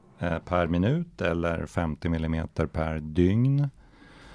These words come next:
Och sen så ska vattnet också, eh, rinna in genom en öppning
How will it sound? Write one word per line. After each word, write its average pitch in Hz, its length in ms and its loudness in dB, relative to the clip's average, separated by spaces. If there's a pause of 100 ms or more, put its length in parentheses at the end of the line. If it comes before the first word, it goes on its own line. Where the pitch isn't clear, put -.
(500)
Och 87 140 -2
sen 87 180 6
så 92 180 4
ska 87 500 6
vattnet 82 680 0
också, 78 580 0 (420)
eh, 80 280 2
rinna 82 260 2
in 82 220 2
genom 80 320 0
en 80 300 -2
öppning 92 840 4